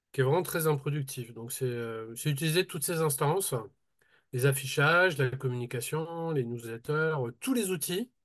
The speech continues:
qui puissent être, euh, qui puissent être utiles.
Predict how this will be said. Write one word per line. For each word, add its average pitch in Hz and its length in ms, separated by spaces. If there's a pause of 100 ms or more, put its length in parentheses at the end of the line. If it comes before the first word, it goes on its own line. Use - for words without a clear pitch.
(520)
qui 151 120
puissent 139 280
être, 160 300
euh, 131 340 (560)
qui 135 120
puissent 135 220
être 147 200
utiles. 131 360